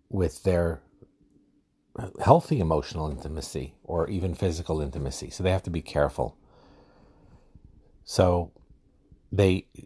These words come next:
she, they write here, fascinating, is when you say no in response to inappropriate overtures, meaning that you don't say no to refuse to touch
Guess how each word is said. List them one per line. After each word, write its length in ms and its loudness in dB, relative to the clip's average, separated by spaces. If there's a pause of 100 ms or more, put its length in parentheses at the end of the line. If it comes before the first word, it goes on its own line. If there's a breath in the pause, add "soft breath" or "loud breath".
(180)
she, 200 -2
they 360 4
write 260 6
here, 280 2
fascinating, 800 0 (400 soft breath)
is 220 -2
when 180 0
you 100 0
say 280 2
no 600 4 (640)
in 120 0
response 500 0
to 220 -6
inappropriate 680 2
overtures, 640 -2
meaning 360 -4 (340)
that 120 -8
you 100 -6
don't 260 -2
say 180 0
no 360 2 (500)
to 100 -2
refuse 600 2
to 380 -2 (1080 loud breath)
touch 480 4